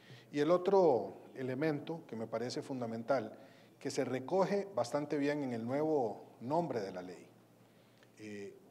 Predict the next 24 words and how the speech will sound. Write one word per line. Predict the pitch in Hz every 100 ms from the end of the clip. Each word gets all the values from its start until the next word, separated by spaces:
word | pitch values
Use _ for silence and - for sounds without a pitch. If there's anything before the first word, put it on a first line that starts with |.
| - - - -
es | 143 156 - - - - -
la | 123 120 117
rectoría | - 127 - 127 160 139 - - - -
del | 117
Ministerio | 113 113 - 135 131 135
de | 135
Trabajo | 143 131 120 - - - - - - -
en, | 120 123 131 131 - -
eh, | 110 101 -
en | 113
este | 123 -
campo. | - - - - - - - - - -
Y |
lo | 139 180
señalo | 190 160 135 147 - - -
porque | 123 117 - 120 113 - - - - 123
la, | 120 120 120 113 113 - - - - -
el | 120
porcentaje | 143 123 135 - 185 170
más | 165 160 165
alto | 139 - - - - - - -
de | 117 113
desocupación, | 113 107 - 120 110 107 135 151 165 - - - - _ _ _ - -
eh, | 113 113